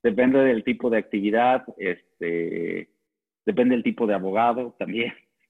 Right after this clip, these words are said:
este, pero depende mucho lo que hay que hacer. No hay una respuesta concreta y simple, pero, pues, creo que existen opciones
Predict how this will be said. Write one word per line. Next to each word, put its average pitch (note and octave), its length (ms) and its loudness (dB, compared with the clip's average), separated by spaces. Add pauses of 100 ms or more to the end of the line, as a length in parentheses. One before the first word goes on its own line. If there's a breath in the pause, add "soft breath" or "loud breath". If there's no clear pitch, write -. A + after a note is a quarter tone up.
(280)
este, F2 1120 -6
pero F#2 760 -2 (180)
depende F#2+ 720 -4
mucho A2 260 -2
lo F#2+ 100 -4
que F2+ 100 -8
hay F2+ 60 -6
que F2+ 80 -12
hacer. - 180 -18 (240)
No F#2+ 240 -6
hay F#2 160 -4
una F2+ 200 -6
respuesta F2 680 -8
concreta F2+ 460 -4
y E2+ 100 -4
simple, A2+ 520 -6 (560)
pero, F2+ 880 -2
pues, F2 160 -12
creo G2+ 240 -4
que F2+ 240 -2
existen E2+ 580 -8
opciones E2+ 480 -10